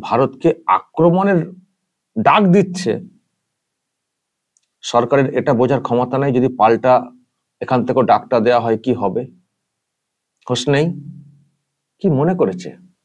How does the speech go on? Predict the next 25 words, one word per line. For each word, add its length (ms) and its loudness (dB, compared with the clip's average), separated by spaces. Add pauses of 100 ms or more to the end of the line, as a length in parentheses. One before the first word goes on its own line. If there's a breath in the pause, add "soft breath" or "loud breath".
(880)
আমি 220 2
বলতে 380 0
চাই, 240 2
বাংলাদেশের 600 0
এইসব 420 -4
লোকেরা 360 -2 (680)
কি 160 2
মনে 240 2
করেছে? 220 0
আমি 120 2
তার 140 4
আগে 100 2
একটা 200 -2
কথা 140 0
বলে 240 2
দিই, 260 -8 (1000)
যারা 120 2
আমাদের 420 0
দেশের, 560 0
যারা 360 0 (560)
মুসলিম, 440 -2
তাদের 220 2
উদ্দেশ্যে 460 -2
আর 200 -6
কি। 80 -20